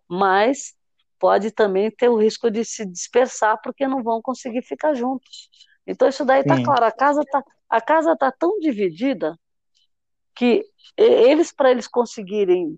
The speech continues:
Speaker 1: pôr uma pessoa no paredão, tem uma articulação na semana inteira, conversa ali, conversa aqui. A hora que fala, "Vamos, quem que nós vamos votar?", começa a casa inteira a correr. Porque as pessoas, tem umas que não se juntam pra votar.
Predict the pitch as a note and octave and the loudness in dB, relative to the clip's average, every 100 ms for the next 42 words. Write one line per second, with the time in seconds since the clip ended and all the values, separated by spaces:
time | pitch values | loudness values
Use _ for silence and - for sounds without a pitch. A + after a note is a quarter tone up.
0 | _ A3+ B3 A3+ G3+ G3 F#3+ - F#3 A#3 | _ 2 4 2 0 -2 -2 -2 -2 -2
1 | - G#3+ F#3 D#3 G3 B3 G3 - _ _ | 0 2 2 4 2 2 -2 -6 _ _
2 | _ - G#3+ A#3+ C4+ C4+ B3+ - C4 B3+ | _ 2 2 4 -2 -4 -8 -2 2 4
3 | G#3 - - C#4 D4 - G#3+ A#3+ - A#3 | 2 -2 -2 -2 -4 -8 -4 -4 0 0
4 | A3+ C4+ F#4 - - - C#4 - A3 G#3+ | 0 0 -2 -4 2 4 2 0 0 2
5 | B3 A#3+ A3+ B3 B3+ A#3+ A#3 - - A#3 | 2 2 0 0 -2 -2 -2 -4 -10 -10
6 | _ - - G#3 A#3+ D#4+ F4+ E4+ C4 - | _ -14 -2 2 4 2 0 -2 -6 -2
7 | A#3 G#3+ F#3+ G#3+ B3+ A#3 _ - B3+ B3+ | 0 2 2 0 0 -6 _ -6 -6 -6
8 | A#3+ A#3 G#3+ G#3 G3+ F#3 F#3 F3+ G3+ B3+ | -4 0 0 0 -4 0 0 0 -2 -2
9 | C#4+ - _ _ _ - A#3 C4+ C4+ E4 | -6 -16 _ _ _ -2 2 2 2 -2
10 | - - - - - D4+ D#4+ E4+ C4 E4 | -4 -10 -8 -6 -2 2 2 2 2 2
11 | F4 - E4+ A3 C4+ C4 _ _ _ _ | 0 -2 0 2 2 -2 _ _ _ _
12 | _ _ _ _ G3+ - B3+ A3+ - _ | _ _ _ _ -2 4 4 4 0 _
13 | G#3 - C#4 B3 C#4+ D#4 C4+ _ C4+ C4+ | -10 -4 -2 0 0 0 -2 _ -4 -2
14 | D4+ - E4+ E4+ - C4+ C4 E4+ B3+ A#3+ | -2 -2 -2 0 -2 0 0 -2 -4 -2
15 | G3 F3+ F3+ - | 0 0 -2 -6